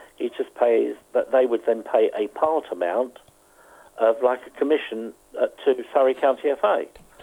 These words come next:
So it's a commercial business. You know, it can bring money into Surrey County F A long term.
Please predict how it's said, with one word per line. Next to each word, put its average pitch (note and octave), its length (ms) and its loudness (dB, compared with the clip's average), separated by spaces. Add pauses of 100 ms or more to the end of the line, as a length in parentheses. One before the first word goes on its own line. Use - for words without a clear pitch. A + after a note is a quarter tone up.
(460)
So A#2 140 4
it's - 180 -4
a - 40 -6
commercial B2+ 920 2
business. F2 360 -2 (680)
You B2 80 -8
know, G#2+ 240 2
it - 160 -12
can C3 280 0
bring A#2+ 200 -2
money A#2+ 220 2
into A#2 140 -6 (100)
Surrey B2 220 2
County B2 340 0
F C3 140 0
A C3+ 160 4
long D#3 240 0
term. F2 240 0